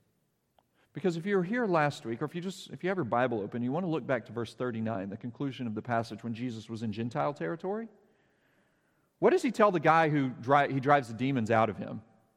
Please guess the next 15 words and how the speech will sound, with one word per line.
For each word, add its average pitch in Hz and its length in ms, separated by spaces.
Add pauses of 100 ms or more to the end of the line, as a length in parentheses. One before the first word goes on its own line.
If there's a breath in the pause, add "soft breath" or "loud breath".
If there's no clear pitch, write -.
(340)
What's 220 200
he 277 60
tell 185 220
him? 117 240 (380)
Verse 156 200
thirty-nine, 156 580 (260 loud breath)
"Return 185 480
to 269 100
your 247 120
home 190 280
and 160 120
declare 185 460
how 185 180
much 175 300
God 170 440